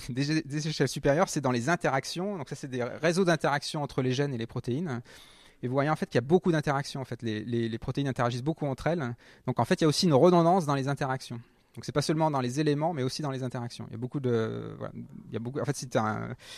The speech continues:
c'est vraiment un, un, un, un boulot de laine. Enfin, <laughs> c'est, bon, il y a beaucoup, il y a beaucoup d'interactions dans tous les sens qui sont, euh, redondantes. Donc ça, c'est vraiment quelque chose qu'il faut bien avoir en tête, c'est que le, le vivant se construit sur deux faiblesses,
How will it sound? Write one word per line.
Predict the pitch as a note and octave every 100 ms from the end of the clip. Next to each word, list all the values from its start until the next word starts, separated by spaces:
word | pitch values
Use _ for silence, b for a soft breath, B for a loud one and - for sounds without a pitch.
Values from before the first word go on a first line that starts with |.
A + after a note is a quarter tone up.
| B B
c'est | - A2+
vraiment | A#2+ C#3+
un, | B2 A#2+
un, | A#2
un, | A2 G#2 A2 A#2 A#2 A#2 A2 A#2+
un |
boulot | A2+ B2 C3+
de | B2+
laine. | C3+ C3
Enfin, | A2 A#2 A#2 B2
<laughs> | D#3
c'est, | - - - - B B -
bon, | G#2+ A#2
il |
y | A2+
a |
beaucoup, | A#2+ -
il | C3+
y |
a |
beaucoup | B2+ C#3
d'interactions | D3 C3+ C3 -
dans | C#3+
tous | -
les | B2+
sens | - D3
qui | -
sont, | - D3 B2
euh, | A2 G#2+
redondantes. | A#2+ A#2+ A2+ - B B B B _ _ _ _ B B B B B B _ _
Donc | C3+ -
ça, | A3+
c'est | -
vraiment | E3+ E3+ F#3
quelque | E3+
chose | - F3+ -
qu'il | D#3
faut | - C#3
bien | C3+ F#3
avoir | E3 D3+
en | C#3+
tête, | G3
c'est | -
que | -
le, | C#3+ C3+
le | C3
vivant | C#3+ D#3+ D#3+ F#3+
se | -
construit | D3 D#3 - F#3
sur | - C#3
deux | B2+ E3+
faiblesses, | A3 E3+ C#3+ F3+ A3 - -